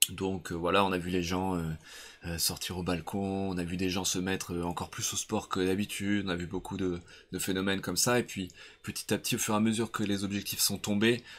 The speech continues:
au fur et à mesure que, euh, le confinement a été repoussé, on a vu une certaine apathie, une certaine mollesse s'installer, une baisse de motivation. C'est tout à fait logique, parce que la motivation, elle est aussi conséquente à des objectifs qu'on peut se fixer.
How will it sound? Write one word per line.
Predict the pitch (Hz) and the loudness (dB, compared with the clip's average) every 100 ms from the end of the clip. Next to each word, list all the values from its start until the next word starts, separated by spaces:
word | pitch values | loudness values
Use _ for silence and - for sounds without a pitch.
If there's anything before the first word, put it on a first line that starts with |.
| - | -12
au | - | -2
fur | 107 | 2
et | 101 | 4
à | |
mesure | 104 104 107 - | 4 4 0 0
que, | 107 | 0
euh, | 107 101 - - - | 0 0 -8 -20 -4
le | 92 92 | 0 0
confinement | 95 98 101 | -2 0 2
a | 101 | 2
été | 92 | 2
repoussé, | 95 92 - 90 113 117 | 0 0 -2 0 4 4
on | 101 | 6
a | 95 | 2
vu | 104 | 2
une | 107 | 2
certaine | 101 92 98 | 2 0 0
apathie, | 104 104 98 - 113 | 0 0 -2 0 0
une | |
certaine | - 92 92 | 0 0 0
mollesse | 98 107 104 - | 2 4 4 2
s'installer, | 92 101 95 - 92 104 107 - - - | 2 0 -2 2 4 4 0 -6 -12 -6
une | 92 | 4
baisse | 110 104 | 4 6
de | |
motivation. | 104 104 - 95 92 120 | 2 2 2 2 2 4
C'est | 120 - | 2 0
tout | - | -2
à | 92 | -2
fait | 101 | 0
logique, | 98 113 | 0 0
parce | 117 - | -4 -2
que | |
la | 95 | 0
motivation, | 90 92 92 92 - 113 110 - - - | 0 -2 -2 -2 0 0 -2 -10 -20 -8
elle | 95 92 | 0 4
est | |
aussi | 98 - | 4 2
conséquente | - 107 104 95 113 110 - - | 2 2 2 2 0 0 -2 -10
à | - 95 | 0 2
des | 98 101 | 2 0
objectifs | 98 98 - 107 | 0 -2 -4 -8
qu'on | - 82 | -8 -8
peut | 95 | -6
se | - | -4
fixer. | 90 95 - 120 | -6 -4 -2 -2